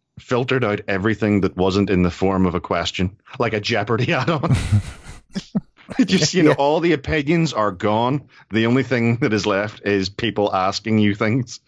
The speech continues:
Speaker 1: You know, that would be great. Someone get on. That is, I mean, of all my shit ideas, that's the best.
Speaker 2: How hard can that be? Sentence ends with a question mark. That,
Speaker 1: Yeah.
Speaker 2: that, that's gotta be so hard. It's so easy to do.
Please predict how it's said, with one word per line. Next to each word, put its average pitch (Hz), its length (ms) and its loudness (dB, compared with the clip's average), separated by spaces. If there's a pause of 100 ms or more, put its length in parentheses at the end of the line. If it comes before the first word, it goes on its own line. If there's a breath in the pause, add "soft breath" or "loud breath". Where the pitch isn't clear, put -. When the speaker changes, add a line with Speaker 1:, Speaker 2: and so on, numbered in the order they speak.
(680 soft breath)
Speaker 1:
You 107 120 2
know, 82 200 -2 (640)
that 127 160 0
would 151 100 0
be 120 100 0
great. 101 300 -2 (100)
Someone 170 380 0
get 139 160 -2
on. 113 260 0
That 123 140 -2
is, 127 140 0 (140)
I 123 80 -2
mean, 123 180 0
of 110 120 -2
all 120 120 2
my 127 120 0
shit 107 220 -2
ideas, 101 320 0
that's 98 200 -2
the 101 80 -2
best. 880 280 2
Speaker 2:
How 190 140 0
hard 175 280 0
can 165 180 -2
that 160 160 -2
be? 160 280 0 (360)
Sentence 156 560 0
ends 151 280 0
with 147 100 4
a 135 60 2
question 117 420 0
mark. 90 320 0 (120)
That, 156 180 0
Speaker 1:
Yeah. 170 220 4
Speaker 2:
that, 139 120 2
that's 151 200 2
gotta 156 160 2
be 123 100 0
so 147 320 2
hard. 131 260 2
It's - 160 -8
so 143 200 2
easy 117 240 0
to - 140 -14
do. 98 200 2